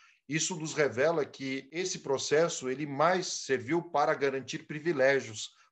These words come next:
para que Lula não participasse das eleições e talvez não corrompesse os interesses dessas elites.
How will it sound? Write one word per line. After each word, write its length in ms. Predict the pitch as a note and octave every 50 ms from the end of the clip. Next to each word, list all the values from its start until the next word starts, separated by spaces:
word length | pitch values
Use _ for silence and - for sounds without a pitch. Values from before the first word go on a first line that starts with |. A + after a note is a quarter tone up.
| _
para 200 | - C#3 C#3+ C#3+
que 160 | C#3+ - D#3 C#3
Lula 280 | C#3 D3+ D#3+ D#3+ C#3+
não 260 | C3+ C#3+ D#3+ F3+ F3+
participasse 640 | F3 D3+ C#3 - - C#3 A#2+ A2 - A#2+ A#2+ A#2 A#2 A#2+
das 220 | A#2+ A#2 A2 A2+
eleições 760 | A#2+ B2 C#3+ C#3+ C#3+ - - C#3 D3 D#3 E3 - - - _ _ _ - _ _ _ _ -
e 60 | A#2+
talvez 420 | - D#3+ D3 A#2+ - - D#3 -
não 160 | C3 C#3+ D3+ D3+
corrompesse 720 | - D#3+ C#3+ B2+ C#3+ C3 A2 - C#3+ D3+ E3+ E3 - B2+
os 80 | A2+ C3
interesses 560 | C#3 - - C3 A2+ B2 C3 C3 - - B2
dessas 360 | C3 C3 B2+ - C#3+ B2+ C3
elites. 540 | D3+ C#3+ A2 G2+ G2+ G2+ - - - -